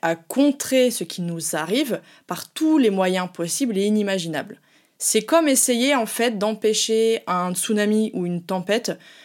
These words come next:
C'est clairement une cause perdue, je pense que vous vous doutez bien,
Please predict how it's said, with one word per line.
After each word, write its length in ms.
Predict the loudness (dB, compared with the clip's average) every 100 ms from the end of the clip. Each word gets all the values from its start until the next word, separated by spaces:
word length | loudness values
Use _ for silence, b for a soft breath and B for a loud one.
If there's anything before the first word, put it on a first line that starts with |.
| B
C'est 260 | -4 -2 -2
clairement 500 | 0 -2 0 -2 -4
une 200 | -4 -6
cause 280 | -6 -8 -6
perdue, 380 | -4 -4 -2 -4
je 100 | -6
pense 320 | -4 -4 -4
que 160 | -6 -4
vous 200 | -4 -8
vous 140 | -10
doutez 260 | -10 -6 -2
bien, 280 | 2 2